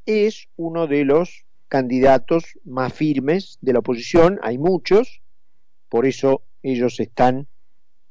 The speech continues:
por el tema de las paso, de que no les vayan a tocar las paso, porque es su mecanismo para dirimir todas estas disputas internas que tienen.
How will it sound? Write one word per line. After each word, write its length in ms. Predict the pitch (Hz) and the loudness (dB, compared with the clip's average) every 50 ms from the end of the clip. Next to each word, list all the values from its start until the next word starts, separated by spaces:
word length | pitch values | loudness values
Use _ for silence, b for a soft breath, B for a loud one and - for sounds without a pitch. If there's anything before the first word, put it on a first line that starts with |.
| - | 0
por 140 | 135 120 110 | 0 0 2
el 200 | 104 101 104 101 - - | 0 -2 -4 -8 -8 -2
tema 300 | - 135 123 127 127 123 | -2 0 2 2 2 2
de 60 | 117 | 2
las 100 | 113 92 | 2 0
paso, 460 | 104 - 175 175 147 - - - 117 | 0 2 4 4 4 2 0 -4 -4
de 140 | 107 107 101 | -4 -4 -8
que 120 | - 107 | -10 -10
no 140 | 110 120 135 | -8 -6 -4
les 100 | 135 127 | -4 -2
vayan 320 | 110 127 131 131 117 120 113 | 0 0 -2 -2 -2 -4 -8
a 80 | 107 | -8
tocar 320 | 104 - 110 - 131 123 113 | -8 -10 -8 -4 -4 -2 -2
las 140 | 113 101 | -2 -4
paso, 340 | - - 185 190 160 - - | 0 2 2 2 2 0 -6
porque 320 | 101 - 101 101 101 123 131 | -8 -8 -12 -10 -6 -6 -6
es 160 | - - - - - - - - - | -6 -8 -16 -20 -20 -20 -20 -20 -20
su 240 | - - - 131 113 | -20 -12 -8 -8 -6
mecanismo 580 | 113 117 107 - 117 117 135 143 143 143 143 117 | -4 -6 -6 -4 -4 -2 -2 -2 2 2 2 2
para 200 | 123 113 113 113 | 2 2 0 0
dirimir 560 | 113 110 104 107 117 123 139 143 139 113 - | -2 -4 -6 -6 -4 -2 0 0 0 0 0
todas 280 | - 135 127 113 - | 2 2 2 2 0
estas 240 | 127 113 - - 113 | -2 -6 -2 -2 -2
disputas 560 | 92 107 104 - - 135 120 - 131 113 - | -2 -2 -8 -8 -6 -8 -4 -2 -2 -2 -2
internas 460 | - 110 104 - 135 135 139 131 117 - | -4 -8 -4 0 0 0 0 -2 -6 -4
que 140 | - 127 | -6 -6
tienen. 500 | 110 131 131 113 101 98 110 127 156 160 | -4 -2 -4 -4 -2 -4 -6 -6 -8 -10